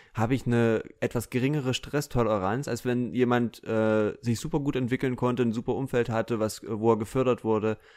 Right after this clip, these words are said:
Ähm, das bringen wir schon alleine mit. Dann, ähm, das, was ich vorhin gesagt hatte,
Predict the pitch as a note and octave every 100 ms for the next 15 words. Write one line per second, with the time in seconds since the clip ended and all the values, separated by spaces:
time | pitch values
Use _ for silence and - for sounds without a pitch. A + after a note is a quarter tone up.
0 | - _ - G2+ G2 G2 G2 G2 G2+ F#2+
1 | F2+ A2 A2 - - A#2 G#2+ G#2 G#2 F#2
2 | F#2 F2+ F#2 F2+ F2 - _ - - -
3 | G#2+ A2+ A2 - G#2 G#2 G#2 G#2+ G#2+ -
4 | A#2+ A#2+ A2+ G#2 G#2 G#2+ G2